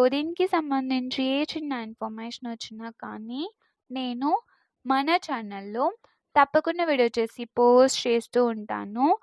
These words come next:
మీరు ఆ యొక్క వీడియోస్‌ని మిస్ కాకుండా ఉండాలంటే వెంటనే మన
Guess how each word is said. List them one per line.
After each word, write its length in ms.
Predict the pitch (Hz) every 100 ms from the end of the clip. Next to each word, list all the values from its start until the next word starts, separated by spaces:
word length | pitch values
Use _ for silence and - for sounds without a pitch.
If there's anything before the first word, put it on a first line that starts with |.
| _ _ -
మీరు 240 | 240 247 247
ఆ 100 | 233
యొక్క 260 | 226 - 233
వీడియోస్‌ని 480 | 233 240 262 - 320
మిస్ 240 | 294 262
కాకుండా 480 | - 220 - 220 226
ఉండాలంటే 640 | 214 196 202 196 208 214 262 339 - _ _ -
వెంటనే 440 | 294 359 392 381
మన 180 | 349 269